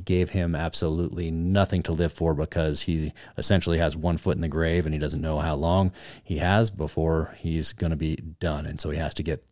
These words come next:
through this list, figure out the conspiracy, work his way essentially, uh,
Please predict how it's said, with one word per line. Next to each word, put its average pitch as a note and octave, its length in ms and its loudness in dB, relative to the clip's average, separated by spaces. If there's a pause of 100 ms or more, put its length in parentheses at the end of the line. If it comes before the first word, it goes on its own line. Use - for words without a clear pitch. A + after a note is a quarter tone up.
through A#2+ 140 10
this G2 220 6
list, F2+ 320 4 (400)
figure D3 180 8
out B2 80 8
the A2 60 2
conspiracy, G2+ 680 6 (100)
work F#2 300 4
his F2 160 2
way F2 220 6
essentially, D#2+ 560 0 (320)
uh, D#2 180 2